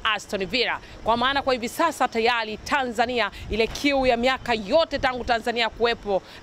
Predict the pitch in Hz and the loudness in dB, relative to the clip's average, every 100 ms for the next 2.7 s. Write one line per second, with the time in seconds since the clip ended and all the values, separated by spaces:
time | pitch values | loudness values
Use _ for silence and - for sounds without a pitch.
0 | 202 208 196 196 190 190 185 - - - | -2 0 2 0 2 0 -2 -6 -18 -20
1 | - - - - 233 240 247 - 247 247 | -20 -18 -16 -4 2 4 4 4 4 4
2 | 254 233 220 - - 175 147 | 4 2 0 -6 -8 -6 -6